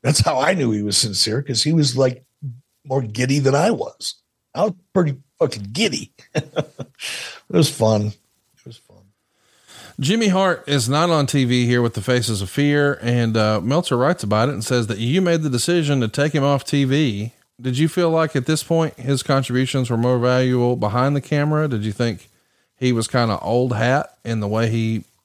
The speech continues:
Speaker 2: did his wrestling character in this N W O era? What's the thinking there?
Speaker 1: A little bit of everything. Um, there was just too much Jimmy on T V. And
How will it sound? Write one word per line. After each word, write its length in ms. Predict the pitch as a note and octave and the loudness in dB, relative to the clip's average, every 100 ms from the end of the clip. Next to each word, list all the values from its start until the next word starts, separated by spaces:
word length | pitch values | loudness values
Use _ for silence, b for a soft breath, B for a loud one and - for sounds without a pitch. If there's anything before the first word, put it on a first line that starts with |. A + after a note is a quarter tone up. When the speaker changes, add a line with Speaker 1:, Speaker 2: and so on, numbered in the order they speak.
| _ _ - | _ _ -20
Speaker 2:
did 160 | A#2 A#2+ | -4 0
his 240 | A#2+ A2+ | 0 0
wrestling 380 | A#2 A#2+ - A2+ | 2 0 0 -4
character 500 | - B2 B2 C3+ C3+ | 2 2 2 0 0
in 100 | B2 | 2
this 280 | A2+ G#2 - _ - | 0 -2 -8 _ -6
N 220 | A#2+ B2 | 0 2
W 320 | A#2+ A#2 A#2 | 2 2 0
O 40 | G#2 | 0
era? 360 | A2 B2 D3 | 2 2 2
What's 220 | D3+ D#3+ - | 0 -2 -2
the 80 | |
thinking 400 | B2 G#2+ - F2+ | -4 -6 -6 -10
there? 240 | D#2 - - _ _ _ _ _ _ _ | -10 -12 -16 _ _ _ _ _ _ _
Speaker 1:
A 100 | C#3 | 2
little 220 | D#3+ G3+ | 4 4
bit 180 | E3+ D3+ | 4 4
of 100 | A#2+ | 4
everything. 720 | A2 A2+ A2 - C#3 C#3+ C#3+ _ _ | 4 4 2 2 2 0 -4 _ _
Um, 420 | G#2+ G#2+ G#2 G#2 - _ _ | -8 -4 -4 -6 -12 _ _
there 120 | F#3 | 2
was 120 | G3 | 2
just 240 | D#3+ D#3+ - | 2 0 2
too 120 | E3+ | 2
much 280 | D3 B2+ A2 | 2 0 -4
Jimmy 360 | G#2 C3 A#2 | -2 -2 0
on 140 | G2 F#2 | -2 -4
T 200 | - F#2+ | -4 -4
V. 300 | F#2+ F2 - _ _ _ _ _ _ _ _ _ _ - | -6 -10 -18 _ _ _ _ _ _ _ _ _ _ -8
And 560 | G#2 G2+ G#2 G#2 G2+ | -2 2 2 0 -2